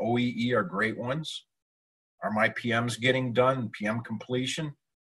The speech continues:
Percentage of work that's reactive is versus proactive. I wanna see a lot more proactive than reactive work,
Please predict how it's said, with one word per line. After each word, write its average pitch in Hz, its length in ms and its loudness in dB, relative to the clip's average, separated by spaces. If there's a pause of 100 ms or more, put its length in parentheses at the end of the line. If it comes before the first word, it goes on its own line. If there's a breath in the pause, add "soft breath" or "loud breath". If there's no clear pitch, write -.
Percentage 131 460 0
of 117 200 4
work 107 360 0
that's 98 220 -2
reactive 101 680 -2
is 85 160 -4
versus 90 640 -8 (500)
proactive. 117 680 4
I - 60 0
wanna 101 260 0
see 101 420 -2
a - 60 -10
lot 104 260 2
more 107 200 -4
proactive 110 580 2
than 101 140 -6
reactive 101 520 -2
work, 202 280 -6